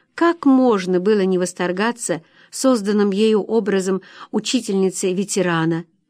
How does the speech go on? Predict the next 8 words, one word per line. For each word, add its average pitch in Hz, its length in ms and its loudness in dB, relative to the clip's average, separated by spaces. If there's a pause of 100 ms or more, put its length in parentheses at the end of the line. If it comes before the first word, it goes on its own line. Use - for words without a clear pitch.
(220)
с - 100 -10
сорванным 190 640 0
голосом 185 560 -2 (300)
в - 100 -20
комедии 202 540 0
«Блондинка 185 680 0
за 185 140 -2
углом»? 185 480 0